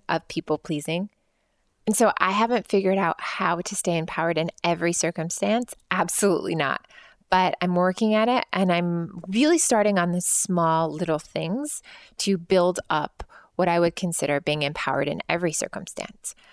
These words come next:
And so this could look like maybe figuring out how to potentially divert maybe a triggering dinner conversation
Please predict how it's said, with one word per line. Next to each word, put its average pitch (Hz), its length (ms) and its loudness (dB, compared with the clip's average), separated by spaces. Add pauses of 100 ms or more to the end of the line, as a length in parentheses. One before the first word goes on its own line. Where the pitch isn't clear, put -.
(360)
And 185 160 0
so 175 560 4
this 214 240 2
could 277 200 0
look 185 220 0
like 165 260 0
maybe 170 240 0
figuring 170 440 0
out 160 160 -2
how 160 240 -2
to 160 440 0 (760)
potentially 220 480 2
divert 180 560 2
maybe 170 220 2
a 175 80 2
triggering 190 560 2
dinner 202 240 2
conversation 151 1000 -2